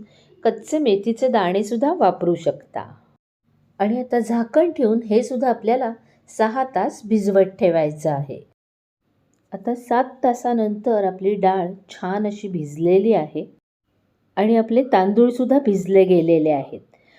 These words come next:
आता आपल्याला सगळ्यात आधी तांदूळ वाटायचे आहेत. तांदूळ वाटत असताना मी इथे आत्ता सुरुवातीला पाण्याचा वापर अजिबात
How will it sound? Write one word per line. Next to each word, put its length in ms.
आता 180
आपल्याला 520
सगळ्यात 440
आधी 300
तांदूळ 460
वाटायचे 560
आहेत. 300
तांदूळ 360
वाटत 360
असताना 440
मी 160
इथे 200
आत्ता 300
सुरुवातीला 640
पाण्याचा 580
वापर 400
अजिबात 480